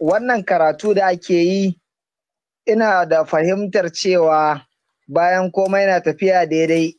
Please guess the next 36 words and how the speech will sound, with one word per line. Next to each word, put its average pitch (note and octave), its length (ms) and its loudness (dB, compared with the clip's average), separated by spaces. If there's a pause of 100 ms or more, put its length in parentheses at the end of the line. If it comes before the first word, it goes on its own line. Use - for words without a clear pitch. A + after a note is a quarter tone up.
ina F#3 460 0
ma G#3+ 240 0
da F#3+ 240 0
zai F3 160 0
zamanto, D#3+ 720 -2 (760)
a, D#3+ 140 0 (280)
tunda B3 340 0
idan G3 320 0
misali G#3+ 680 -2 (520)
akwai A3 340 0
tauhidi G3 480 0
a D3+ 100 2
cikin F#3+ 300 -2
Jawahirul F3 560 0
Ma'ani, D#3 640 -2 (460)
to, F3 160 2
muna G3 280 0
da D#3+ 80 2
Kitabut E3 560 -2
Tauhid. C#3+ 400 -2 (560)
Idan G#3+ 320 -2
wata C4 220 0
magana A3 440 0
ce F#3+ 160 -2
ta G3 220 -2
aƙida, F3 480 -2 (240)
muna F#3 320 0
da D#3+ 80 -2
littattafan D#3 720 -2
aƙida, E3 400 0
kuma E3 220 0
duka F3+ 240 -2
namu D#3+ 260 -2
ya D3 160 2
ishe C#3 320 -2
mu. B2 160 -8